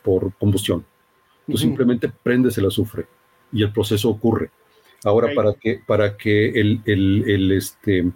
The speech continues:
Speaker 1: el quemador pueda inyectar el dióxido de azufre al agua, necesita presión. Necesitas
Speaker 2: Ok.
Speaker 1: presión en tu, en tu, en tu, en tu entrada de agua al, al, al quemador. Entonces, debe haber una, una, una bomba que esté presurizando el sistema,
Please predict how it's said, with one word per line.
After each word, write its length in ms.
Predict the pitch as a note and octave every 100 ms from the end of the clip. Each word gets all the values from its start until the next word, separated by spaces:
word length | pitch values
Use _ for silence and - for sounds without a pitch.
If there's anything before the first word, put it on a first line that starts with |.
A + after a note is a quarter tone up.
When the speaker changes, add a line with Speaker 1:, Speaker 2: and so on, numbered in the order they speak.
| - - - A#2+
Speaker 1:
el 160 | G#2
quemador 600 | G#2 G#2+ G#2 A#2+ D3+ C#3
pueda 520 | - B2 A#2+ C#3 D#3+ -
inyectar 640 | A#2 G#2 G#2 G#2+ B2 A2+ - - _ _ _
el 180 | - G2+
dióxido 420 | G2 A2 - C3+
de 40 | A2
azufre 400 | - A#2 G#2+ F#2+
al 100 | F#2+
agua, 320 | F#2+ G2 F3+
necesita 320 | G2+ G2 A#2+ -
presión. 420 | G2 A2+ G2 - _ _ _ _ _ _ _ _ _ -
Necesitas 300 | G2 C3 C#3+
Speaker 2:
Ok. 40 | F3+
Speaker 1:
presión 340 | G2+ A#2 A2+
en 100 | A2+
tu, 180 | A2 G#2+
en 140 | A2 G2+
tu, 200 | G#2+ -
en 140 | G2+ F2+
tu, 360 | - F#2+ F#2+ G#2
en 120 | F#2
tu 360 | - F#2+ F2 - - - -
entrada 440 | G#2 A2 A2+ A2+
de 100 | G#2
agua 280 | G#2 G2+ G2+
al, 160 | E2 E2
al, 200 | F#2+ F#2+ G#2+
al 120 | G2
quemador. 380 | - G2+ C#3 C#3+ _ _ _ _
Entonces, 520 | G2 G#2 F#2+ G#2 G2+
debe 240 | G#2+ G#2 A2
haber 160 | A2+
una, 300 | A2+ A#2+ A#2+
una, 260 | A#2 A2+ A2+
una 220 | - A#2
bomba 360 | A2 A#2 C3+ D3
que 100 | G#2
esté 180 | - G#2
presurizando 580 | A2+ G#2+ G#2+ G2+ G#2+
el 80 | A2
sistema, 440 | A2 G#2 G#2+ C3